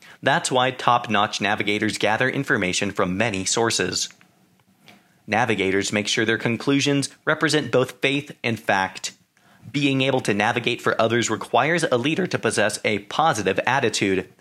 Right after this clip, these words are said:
You've got to have faith that you can take your people all the way. On the other hand,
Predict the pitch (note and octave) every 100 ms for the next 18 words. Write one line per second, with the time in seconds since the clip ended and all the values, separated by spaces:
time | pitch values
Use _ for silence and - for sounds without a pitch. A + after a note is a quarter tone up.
0 | _ - - E3 F3+ F#3+ F#3 C#3+ D3 -
1 | - C3 F2+ - B2+ B2 A#2+ A#2 G2+ C3+
2 | C3+ G2+ D#3+ - G2+ G#2 G2+ G#2 A#2 A2
3 | F2+ - _ _ _ _ - G#2+ F#2+ C3
4 | E3 A2 G2 G2